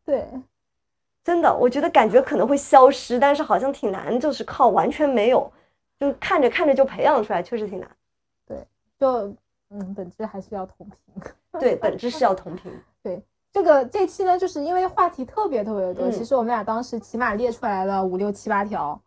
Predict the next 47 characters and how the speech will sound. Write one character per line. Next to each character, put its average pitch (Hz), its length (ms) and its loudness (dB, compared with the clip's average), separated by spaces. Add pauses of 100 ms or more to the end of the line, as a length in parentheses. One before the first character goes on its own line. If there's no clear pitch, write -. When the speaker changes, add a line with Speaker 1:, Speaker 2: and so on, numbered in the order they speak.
Speaker 2:
嗯。 262 300 -6
Speaker 1:
呃， 170 200 -10
相 185 240 -10
关 185 180 -6
的 185 80 -8
一 190 60 -8
些 190 200 -12
内 190 180 -8
容。 143 240 -14 (160)
Speaker 2:
是。 247 380 -6
Speaker 1:
嗯， 170 180 -16
就 214 260 -2 (200)
剩 339 200 2
下 330 160 4
我 240 60 6
们， 214 220 0
我 208 80 0
们 226 120 0
没 254 140 2
聊 240 240 6
到 320 240 6
的 190 280 0 (260)
会 226 320 2
有 147 440 -4
包 208 220 0
括 196 760 -2 (360)
Speaker 2:
张 339 160 0
晶 359 200 6
和 220 420 4
曾 320 220 2
曾 330 120 2
有 277 80 4
个 202 100 0
对 294 160 4
话 285 200 6
里 226 80 2
面 196 160 -2
提 202 160 -8
到 254 140 8
了 220 120 2
理 202 140 -2
想 226 180 -4
当 214 160 -4
中 220 140 -6
的 214 60 -6
一 202 100 -6
天。 202 280 -12